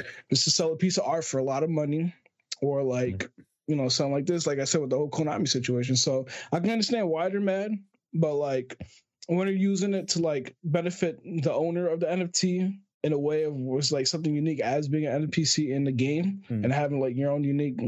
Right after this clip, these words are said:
Speaker 1: skin, like, and everything, like, the dialogues and all that kind of stuff, then, like, yeah, it just changes the game because then it will make it worth it because it's, like,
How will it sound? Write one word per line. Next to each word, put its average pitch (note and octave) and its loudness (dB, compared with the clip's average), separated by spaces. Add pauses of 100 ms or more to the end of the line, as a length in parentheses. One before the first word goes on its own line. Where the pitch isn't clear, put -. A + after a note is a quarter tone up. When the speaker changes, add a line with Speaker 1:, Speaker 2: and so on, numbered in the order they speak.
(140)
Speaker 1:
skin, D3+ 0
like, B2+ -2 (840)
and D3+ 2
everything, D3 0
like, C#3+ 0
the C3+ 0
dialogues C#3 0
and C#3+ 2
all B2 0
that C3 -2
kind C3+ 0
of B2 0
stuff, C3+ 0
then, A2+ 0
like, G2 0
yeah, C#3 0
it A#2 0
just C3 2
changes D3 2
the C3 2
game E3 0
because C#3 -2
then D3 0
it - -2
will C#3+ 0
make C#3 0
it C3 0
worth F#3+ -2
it A#2 -2
because B2 0
it's, A#2 2
like, A#2 -2